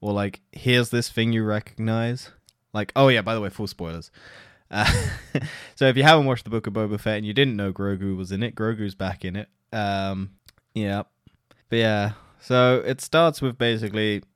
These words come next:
the Mandalorian going, "Hey, look, I wanna be a Mandalorian again. Um, and I'm gonna do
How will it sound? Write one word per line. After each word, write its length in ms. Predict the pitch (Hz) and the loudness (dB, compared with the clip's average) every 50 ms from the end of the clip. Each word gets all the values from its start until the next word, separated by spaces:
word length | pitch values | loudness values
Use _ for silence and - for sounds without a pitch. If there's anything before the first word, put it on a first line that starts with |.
| _ | _
the 80 | - 117 | -8 -4
Mandalorian 800 | 120 120 120 117 110 110 110 110 110 110 110 110 107 104 101 101 | -2 -2 -2 -2 -2 -4 -4 -2 -2 -2 -2 -2 -2 -2 -2 -2
going, 320 | 104 104 104 101 101 101 | -2 0 0 0 0 -2
"Hey, 180 | 101 120 117 113 | -2 -2 -2 -2
look, 360 | 107 107 107 98 - - - | 0 -2 -2 -4 -4 -8 -8
I 140 | 90 92 107 | -4 -2 0
wanna 200 | 110 113 110 107 | 0 0 -2 -2
be 140 | 101 104 104 | -2 -2 -2
a 40 | |
Mandalorian 680 | 98 104 107 107 101 98 101 107 113 127 123 107 98 98 | 0 0 0 0 0 0 0 0 0 0 0 0 -2 -2
again. 400 | 98 95 101 101 104 117 139 135 - _ _ _ - | -4 -4 -2 -2 -2 -2 -4 -6 -8 _ _ _ -4
Um, 380 | 113 113 113 113 113 117 120 - _ _ _ _ _ | -2 0 0 -2 -2 -4 -6 -8 _ _ _ _ _
and 320 | 101 117 113 110 110 104 - - | -4 -2 0 0 0 -2 -4 -4
I'm 180 | 104 110 110 | -2 -2 0
gonna 220 | 107 107 104 104 101 | 0 0 -2 -2 -2
do 380 | 98 107 107 107 104 104 98 | -2 -2 -2 -2 -2 -4 -6